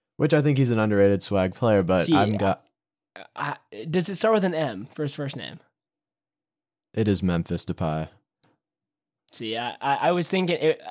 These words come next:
Speaker 2: the M was gonna narrow it down to two players. One, Mario Balotelli.
Speaker 1: Okay.
Speaker 2: Two, Memphis Depay.
Speaker 1: No, I
Speaker 2: Memphis
Speaker 1: mean,
Speaker 2: is a class pick. Super
Speaker 1: Memphis,
Speaker 2: good pick.
Speaker 1: Memphis Depay, rap career, footballing career,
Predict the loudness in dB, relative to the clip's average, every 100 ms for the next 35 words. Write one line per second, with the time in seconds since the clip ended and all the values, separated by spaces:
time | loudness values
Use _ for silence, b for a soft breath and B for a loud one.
0 | -16 -6 -2 0 0 0 0 0 2 2
1 | 2 2 0 -2 -6 -6 -8 -8 -8 -10
2 | -12 -16 -20 _ _ _ -4 0 2 2
3 | -2 _ -6 -2 -2 -2 -4 -6 -6 -10
4 | -10 -14 _ _ _ -8 -4 -2 -2 -2
5 | -6 -8 -6 -6 -8 -10 -10 -10 -12 -16
6 | _ _ -10 -4 -4 0 2 4 4 0
7 | -4 -8 -10 -8 -4 -2 -2 -4 -6 -8
8 | -10 -14 -18 -20 -8 -4 0 6 6 6
9 | 4 2 0 -8 -12 -18 -20 _ _ _
10 | -2 0 2 0 0 2 4 4 0 -6
11 | _ _ -2 0 0 -2 -4 -2 -2 -4
12 | -8 _ _ _ _ _ -6 0 0 0
13 | -2 -6 -6 -4 -6